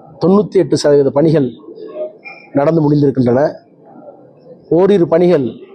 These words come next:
பல்வேறு தடையானைகள் காரணமாக, காரணமாக நிலுவையில் இருக்கிறது. அதையும் விரைவாக முடிக்க சொல்லி உத்தரவிட்டிருக்கிறோம். இந்த ஆண்டு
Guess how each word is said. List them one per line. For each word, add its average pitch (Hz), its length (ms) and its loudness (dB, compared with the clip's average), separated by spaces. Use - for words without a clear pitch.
பல்வேறு 165 680 2
தடையானைகள் 156 560 2
காரணமாக, 143 360 0
காரணமாக 143 760 0
நிலுவையில் 165 340 2
இருக்கிறது. 135 360 0
அதையும் 151 260 2
விரைவாக 143 320 2
முடிக்க 135 240 -2
சொல்லி 135 240 0
உத்தரவிட்டிருக்கிறோம். 131 680 -2
இந்த 165 240 2
ஆண்டு 165 460 2